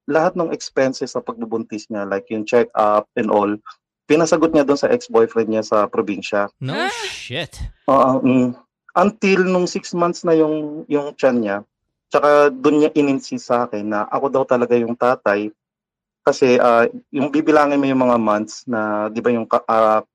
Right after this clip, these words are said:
Speaker 1: araw ng kapanganakan niya, and then yung, ah, parang,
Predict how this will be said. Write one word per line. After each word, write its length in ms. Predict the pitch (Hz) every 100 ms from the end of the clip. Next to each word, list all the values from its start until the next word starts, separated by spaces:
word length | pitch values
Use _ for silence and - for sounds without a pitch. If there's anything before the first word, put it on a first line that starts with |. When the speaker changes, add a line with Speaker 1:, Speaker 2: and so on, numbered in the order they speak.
| _
Speaker 1:
araw 220 | 117 117
ng 160 | 113 117
kapanganakan 580 | - 113 107 104 104
niya, 180 | 104 98 101
and 100 | 123
then 160 | 110 107
yung, 300 | 107 107 107 - - _ _
ah, 100 | 110
parang, 720 | 104 107 110 110 110 110 110